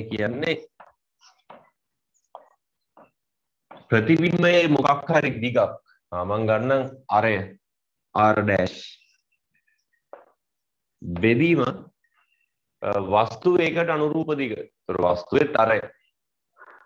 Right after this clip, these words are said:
එහෙනම් R. ඕක තමයි රේඛීය විශාලනය. ඕකම ලියන්න තවත් විදිහක් තියෙනවා. දැන් අපි සාමාන්‍ය ආලෝකය ලියන්නේ කොහොමද මේක? ප්‍රතිබිම්බ උස බෙදීම වස්තු උස. ඒ වගේනේ. ඉතින් මේකේ,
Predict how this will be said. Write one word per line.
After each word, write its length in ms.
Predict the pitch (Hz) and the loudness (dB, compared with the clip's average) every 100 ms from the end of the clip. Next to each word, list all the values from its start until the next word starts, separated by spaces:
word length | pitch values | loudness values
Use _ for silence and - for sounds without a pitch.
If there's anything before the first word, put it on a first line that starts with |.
| _ | _
එහෙනම් 380 | - 92 95 110 123 - - - | -8 -4 0 0 -2 -8 -8 0
R. 140 | 104 - - - _ _ _ _ _ _ _ _ _ _ _ _ - | 0 0 -6 -20 _ _ _ _ _ _ _ _ _ _ _ _ 2
ඕක 140 | 104 | 4
තමයි 260 | 101 110 139 | 4 2 2
රේඛීය 440 | 117 117 127 113 | 2 2 0 0
විශාලනය. 420 | 98 95 78 - - _ _ _ _ _ _ _ _ _ - | -2 -4 -6 -8 -16 _ _ _ _ _ _ _ _ _ 2
ඕකම 320 | 123 165 202 | 4 6 4
ලියන්න 300 | 208 202 202 | 6 6 4
තවත් 340 | 190 170 170 175 | 4 4 4 2
විදිහක් 340 | 156 147 - | 0 0 -2
තියෙනවා. 320 | - 95 - - - | -6 -12 -12 -20 -8
දැන් 180 | 101 | -2
අපි 180 | 98 98 | 0 0
සාමාන්‍ය 380 | 98 98 104 104 | 0 0 2 2
ආලෝකය 460 | 98 101 117 120 139 | 2 2 2 2 0
ලියන්නේ 260 | 135 135 | 0 0
කොහොමද 260 | 139 160 156 | -2 0 0
මේක? 200 | 123 101 110 - _ _ - | -2 -6 -10 -16 _ _ -2
ප්‍රතිබිම්බ 520 | 110 98 135 143 143 139 | 0 2 4 4 4 2
උස 200 | 139 135 | 2 2
බෙදීම 460 | 131 131 147 156 | 2 4 4 4
වස්තු 360 | 165 151 147 156 | 2 0 0 -4
උස. 180 | 135 104 - _ _ _ _ | -4 -6 -16 _ _ _ _
ඒ 100 | 95 101 | 0 2
වගේනේ. 380 | 127 160 160 156 _ _ _ _ - | 2 0 -2 -8 _ _ _ _ -10
ඉතින් 220 | 101 98 | -6 -2
මේකේ, 440 | 92 117 147 - | 2 2 2 -2